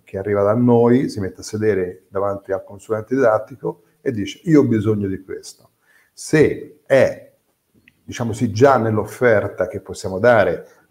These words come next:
abbiamo già un corso, viceversa si mette insieme al Director of Studies e crea eventualmente addirittura del conte-, del contenuto totalmente customizzato. Quindi questo è molto importante perché ovviamente,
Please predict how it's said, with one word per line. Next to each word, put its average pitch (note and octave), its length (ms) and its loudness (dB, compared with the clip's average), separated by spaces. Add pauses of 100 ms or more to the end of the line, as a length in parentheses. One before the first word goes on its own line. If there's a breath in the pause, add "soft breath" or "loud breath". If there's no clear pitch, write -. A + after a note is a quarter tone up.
(140)
abbiamo G2+ 320 -2
già F2+ 120 -4
un B2 120 -6
corso, A2+ 540 -8 (280 soft breath)
viceversa B2+ 560 0
si G#2+ 140 -8
mette A#2 260 -2
insieme G#2 460 -2
al F2+ 180 -4
Director G2+ 400 0
of - 80 -4
Studies - 640 -10
e - 120 -2
crea G2 580 -4
eventualmente G2+ 680 -4
addirittura G2+ 640 -2 (200 loud breath)
del B2+ 300 2
conte-, B2+ 420 -2
del A#2 160 0
contenuto A2+ 560 -4
totalmente F#2 540 -10
customizzato. - 840 -20
Quindi B2 320 2 (220 loud breath)
questo D3 280 6
è A2+ 40 8
molto A#2 260 2
importante B2 520 2
perché G#2+ 220 -2
ovviamente, A2+ 680 0